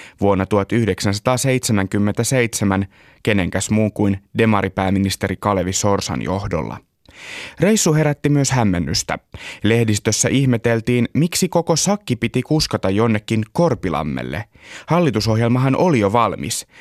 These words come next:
Nytkö pitää sen kunniaksi vielä ryypätä veronmaksajien piikkiin? Kuinka te kehtaatte?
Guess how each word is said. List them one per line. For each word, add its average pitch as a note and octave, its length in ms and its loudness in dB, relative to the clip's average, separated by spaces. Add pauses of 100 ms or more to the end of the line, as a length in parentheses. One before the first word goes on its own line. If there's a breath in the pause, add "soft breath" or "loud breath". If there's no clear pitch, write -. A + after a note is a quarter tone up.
(120)
Nytkö C#3+ 280 2
pitää C3+ 320 0
sen D3+ 260 0
kunniaksi C3+ 520 2
vielä B2+ 280 0 (200 loud breath)
ryypätä C#3+ 520 2
veronmaksajien F#2+ 840 -2
piikkiin? D#2+ 520 -8 (120)
Kuinka - 240 2
te E3+ 120 0
kehtaatte? - 720 -4